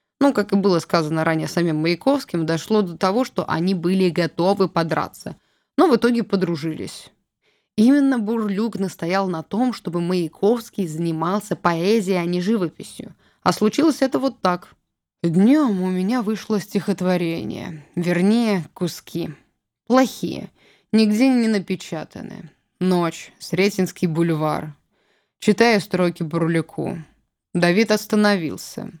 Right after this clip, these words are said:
осмотрел меня, рявкнул: "Да это ж сами написали!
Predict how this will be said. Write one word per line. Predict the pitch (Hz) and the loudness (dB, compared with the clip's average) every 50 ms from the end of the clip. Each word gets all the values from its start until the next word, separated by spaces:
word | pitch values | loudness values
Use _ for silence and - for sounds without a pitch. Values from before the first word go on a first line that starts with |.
| _ _ - | _ _ -4
осмотрел | - 175 170 - 196 202 214 208 214 185 170 160 156 156 | -4 -4 -2 0 2 2 2 2 2 0 0 0 -2 -4
меня, | 156 156 156 160 156 156 160 165 - _ _ _ _ _ _ - | -6 -6 -6 -6 -6 -6 -8 -10 -14 _ _ _ _ _ _ -2
рявкнул: | 175 185 175 165 156 - _ - - 160 - - - _ _ _ _ _ _ _ _ - | 2 2 4 2 2 -2 _ -6 -6 -4 -4 -6 -10 _ _ _ _ _ _ _ _ -2
"Да | 185 175 233 247 | 4 6 6 6
это | 240 277 370 - - - 349 | 6 4 2 2 2 0 2
ж | 339 294 294 277 240 - - - - - | 2 2 2 0 -2 -4 -12 -20 -20 -20
сами | - - - - 294 349 415 415 403 | -20 -10 -2 0 2 2 2 2 2
написали! | 359 381 - - 359 349 294 - - 403 466 466 339 233 180 - | 2 0 0 -2 -2 -4 -4 -2 -2 0 0 2 0 0 -2 -6